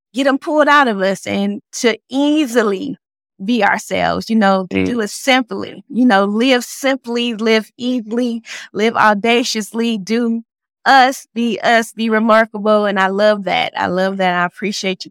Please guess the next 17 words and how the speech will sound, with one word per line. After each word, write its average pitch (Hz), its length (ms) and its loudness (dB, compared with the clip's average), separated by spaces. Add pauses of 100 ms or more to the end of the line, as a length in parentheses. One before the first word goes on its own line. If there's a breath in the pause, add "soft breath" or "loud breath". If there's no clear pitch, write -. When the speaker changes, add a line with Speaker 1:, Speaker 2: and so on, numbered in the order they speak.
Speaker 1:
being 208 260 -2
here. 185 380 -6 (640)
Um, 196 480 2 (400)
what 294 180 2
would 427 180 2
you 403 160 2
like 349 260 4
to 311 80 -2
let 302 260 4
the 285 80 2
listeners 277 600 2
know 269 280 4
about 240 480 4
any 254 200 4
resources 240 760 0
or 196 80 0
information 233 1080 0